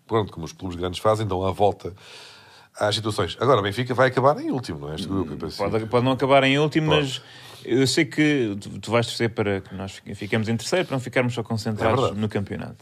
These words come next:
Speaker 2: não é verdade? Aliás, é um problema que o Sporting tem, que é mais ou menos, eh,
Speaker 1: Estou mal?
Speaker 2: grave.
Speaker 1: Então dá cá. Ah, agora, desculpa lá, tá, na Regi estão a dizer que eu tenho ranhoca. Tenho ranhoca.
Speaker 2: Ok, pronto. Neste momento temos ranho.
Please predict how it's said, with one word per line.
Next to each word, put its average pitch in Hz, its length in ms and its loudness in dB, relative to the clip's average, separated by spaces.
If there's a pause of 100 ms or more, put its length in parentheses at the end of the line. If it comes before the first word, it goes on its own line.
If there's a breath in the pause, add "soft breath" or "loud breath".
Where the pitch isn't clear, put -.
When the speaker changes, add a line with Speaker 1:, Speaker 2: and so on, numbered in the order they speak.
Speaker 2:
não 101 100 -10
é 95 60 -10
verdade? 104 360 0 (400 loud breath)
Aliás, 175 280 8
é 180 60 8
um 180 60 4
problema 165 340 6
que 156 60 -4
o 165 40 0
Sporting 151 440 4
tem, 147 280 4
que 151 60 0
é 160 40 2
mais 156 200 2
ou 151 60 2
menos, 151 440 -2
eh, 135 580 4
Speaker 1:
Estou 127 160 2
mal? 123 400 4
Speaker 2:
grave. 143 640 4
Speaker 1:
Então 120 180 2
dá 123 120 4
cá. 82 200 -6 (580 soft breath)
Ah, 107 100 -2
agora, 107 120 2
desculpa 113 220 2
lá, 113 80 4
tá, 107 180 2
na 104 80 0
Regi 110 140 4
estão 120 160 0
a - 20 2
dizer 117 120 0
que 113 80 -4
eu 113 40 -2
tenho 110 160 -2
ranhoca. 104 420 0 (800 soft breath)
Tenho 120 180 0
ranhoca. 127 380 4
Speaker 2:
Ok, 123 240 8
pronto. 107 240 2
Neste 131 220 4
momento 147 160 4
temos 127 240 2
ranho. 127 440 4